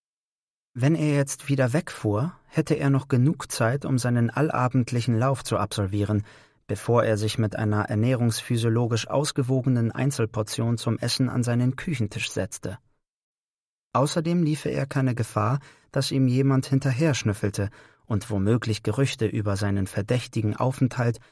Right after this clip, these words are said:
in einer Gegend von Rockville verbreitete,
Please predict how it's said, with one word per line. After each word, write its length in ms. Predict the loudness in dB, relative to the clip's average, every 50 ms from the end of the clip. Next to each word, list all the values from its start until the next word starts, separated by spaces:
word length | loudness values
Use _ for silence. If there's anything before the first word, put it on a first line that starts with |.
| _ -8 -2
in 140 | -2 0
einer 240 | 0 2 2 2 0
Gegend 380 | 2 0 0 2 2 0 0 0
von 240 | 0 0 0 2 2
Rockville 480 | 2 2 0 0 -2 0 0 0 0
verbreitete, 680 | 0 -2 -4 -2 0 -2 -2 -2 -2 -4 -4 -2 -4